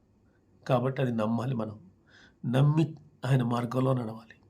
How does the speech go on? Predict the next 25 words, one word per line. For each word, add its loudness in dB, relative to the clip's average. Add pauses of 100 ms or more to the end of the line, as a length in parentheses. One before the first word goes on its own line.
(680)
ఆయన 4
మార్గంలో 2
నడిచిన 2
తర్వాత -2
మరి 2
ఇవి 0
ఎట్లే -2
మళ్ళీ 4
పాపం 4
చేయకుండా 2
నన్ను 0
ఎలా, 4
ఎవరు 2
కాపాడతారు 0
నన్ను? -10 (1600)
చాలా -2
కష్టం -2
కదా -6
ఇవన్నీ -4
కూడా. -6 (840)
By 0
డిఫాల్ట్‌గా 0
మనకు 2
అందరికీ 2
ఉన్న 0